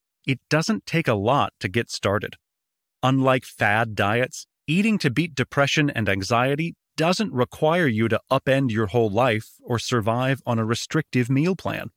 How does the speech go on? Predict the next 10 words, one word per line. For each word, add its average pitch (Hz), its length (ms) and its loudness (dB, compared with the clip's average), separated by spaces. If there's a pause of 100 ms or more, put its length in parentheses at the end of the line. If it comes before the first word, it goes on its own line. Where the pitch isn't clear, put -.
(540)
Instead, 113 760 0 (240)
you 151 120 2
can 147 200 2
use 123 280 2
science-backed 170 960 -2
information 127 840 0
to - 120 -2
make 127 300 0
your 117 200 2 (100)
own 160 420 2